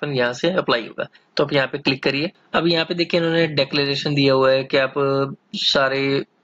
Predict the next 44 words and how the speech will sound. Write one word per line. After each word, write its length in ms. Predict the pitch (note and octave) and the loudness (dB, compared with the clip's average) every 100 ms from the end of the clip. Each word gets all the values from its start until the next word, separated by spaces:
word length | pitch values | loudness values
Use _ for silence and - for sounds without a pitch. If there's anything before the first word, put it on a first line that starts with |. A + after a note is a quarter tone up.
| _ _ _ - | _ _ _ 0
यानी 360 | C#3+ C3 C3+ C3 | 2 2 2 0
situation 520 | C#3 B2+ B2+ C#3+ C3 | 0 0 0 2 0
से 360 | B2 C3+ C3 | 2 4 4
verified 560 | B2+ B2+ B2 B2 B2+ B2+ | 4 2 2 0 0 0
हैं 160 | B2+ B2+ | -2 0
या 160 | B2+ | -2
कुछ 320 | B2 B2+ - | 0 -2 0
भी 80 | C3+ | 2
है, 160 | B2+ C3 - - - - | 2 0 -8 -16 -16 -4
उसके 380 | - E3+ F3+ F3 | -2 0 2 0
लिए 180 | F3 D#3 | 2 2
आपको 220 | C#3+ - | 0 -2
नीचे 420 | D3 C#3 D#3 D3+ D3 - - | -4 -2 0 -2 -6 -16 -6
declaration 640 | D3 C3+ B2+ C3 B2+ C#3+ | 0 0 0 -4 -4 -2
पे 80 | C3 | -2
click 240 | - C3 - | 0 0 0
करना 180 | B2+ | 0
है, 120 | C3+ B2+ | 0 2
yes 300 | B2 B2 D3+ | 0 0 -2
or 60 | |
no। 160 | D3 A#2 _ - - - | 0 -2 _ -18 -16 -4
अगर 200 | C#3 D3 | -2 0
आप 120 | D3 D3+ | -2 -2
इनसे 360 | C#3+ C#3+ D3 | -4 0 0
सहमत 460 | C#3+ - B2+ B2+ C3 | 0 -2 -2 0 -2
हैं, 120 | D#3 D3+ | -2 -4
तो 160 | - | -2
yes 220 | B2 A#2+ | 0 0
कर 160 | - C3+ | 0 -2
दीजिए, 240 | C3 C3+ | -2 0
अगर 180 | C#3+ C#3 | 2 2
नहीं 280 | C3+ C3+ C#3 | 0 2 2
है, 80 | C#3 | 2
तो 200 | D3+ D3+ _ C3 | -2 -6 _ 0
no 140 | B2+ - | 2 0
कर 60 | |
दीजिए। 600 | - - - - _ _ - - | -4 -4 -4 -10 _ _ -12 -2
तो 60 | |
आप 180 | C#3+ C#3 | -2 0
अगर 220 | - D3 | -4 -2
no 200 | C#3+ C3 C#3 | 0 0 2
करेंगे, 260 | C#3+ C#3+ | 0 0
तो 100 | C#3+ | 2
आप 280 | C#3+ C#3 C3+ | 2 2 -6